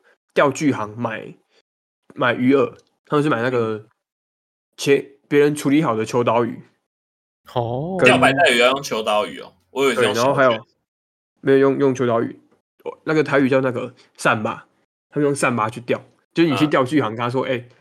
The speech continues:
Speaker 1: 老K，我，我要买扇巴。”然后他，他就跟你讲在哪里。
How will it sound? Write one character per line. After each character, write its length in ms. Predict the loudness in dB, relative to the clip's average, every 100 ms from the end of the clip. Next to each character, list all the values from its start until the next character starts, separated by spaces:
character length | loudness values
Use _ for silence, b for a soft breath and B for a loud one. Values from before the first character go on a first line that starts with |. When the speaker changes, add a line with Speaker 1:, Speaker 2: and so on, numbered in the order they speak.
| b -2
Speaker 1:
老 100 | 2
K， 160 | 4
我， 100 | 4
我 200 | 4 2
要 60 | 4
买 180 | 2 2
扇 220 | 0 -2
巴。” 180 | -6 -12 b b _ _ -6
然 140 | -4
后 60 | -4
他， 80 | -2
他 120 | -2
就 100 | 0
跟 140 | 0
你 40 | 0
讲 100 | -4
在 120 | -4 -4
哪 180 | -4
里。 220 | -8 -10